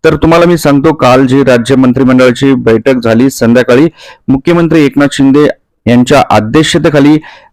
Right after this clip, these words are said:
त्याच्यामध्ये सर्वांगीण बैठकीमध्ये अजितदादा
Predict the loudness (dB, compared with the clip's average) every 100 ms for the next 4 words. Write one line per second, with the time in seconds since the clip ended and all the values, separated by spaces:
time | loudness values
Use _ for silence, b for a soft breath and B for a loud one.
0 | -4 -2 0 2 2 2 2 0 -2 0
1 | 2 2 2 2 0 0 0 2 2 2
2 | 0 B B -6 -2 0 0 0 2 2
3 | 0